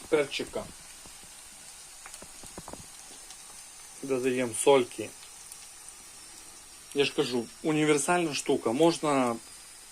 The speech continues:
як основне блюдо, як гарнір, як салат. Ну, взагалі, як душа пожелає. І ще в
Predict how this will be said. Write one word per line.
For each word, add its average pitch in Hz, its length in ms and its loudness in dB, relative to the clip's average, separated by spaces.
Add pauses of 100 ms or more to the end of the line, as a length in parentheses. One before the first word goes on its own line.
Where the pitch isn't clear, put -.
(200)
як 196 300 8
основне 196 800 6
блюдо, 135 540 2
як 165 320 6
гарнір, 196 680 8 (720)
як 180 300 6
салат. 214 600 12 (240)
Ну, 220 260 6
взагалі, 202 300 4
як 160 120 2
душа 165 320 6
пожелає. 131 720 4
І 113 40 2
ще 160 160 4
в 143 80 0